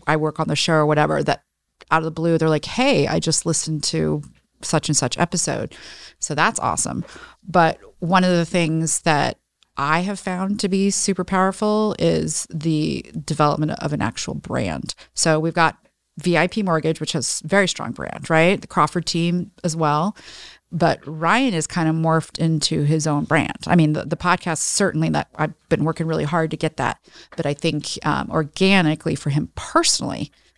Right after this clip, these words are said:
it's, it's, he's turned into much more than just a person. You know, he's this larger than life kind of thing here locally, right? So there is a, like, a law of attraction thing, I think, going on, and people want to be a part of it.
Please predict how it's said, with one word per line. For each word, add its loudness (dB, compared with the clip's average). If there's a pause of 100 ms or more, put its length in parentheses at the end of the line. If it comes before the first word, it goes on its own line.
(180)
it's, 2 (100)
it's, -2
he's 0
turned 4
into 6
much 2
more 2
than 2
just 0
a -2
person. -2 (160)
You -2
know, 4
he's -2
this -2 (420)
larger 4
than -2
life 0
kind -2
of -4
thing 0
here 0
locally, -2
right? 0 (500)
So 2
there 4
is 4
a, 0 (120)
like, -4
a -2
law 4
of -2
attraction -2
thing, 2
I -2
think, -4
going 2
on, 6
and 0 (600)
people 4
want 2 (260)
to 2
be 2
a -4
part -2
of 0
it. -6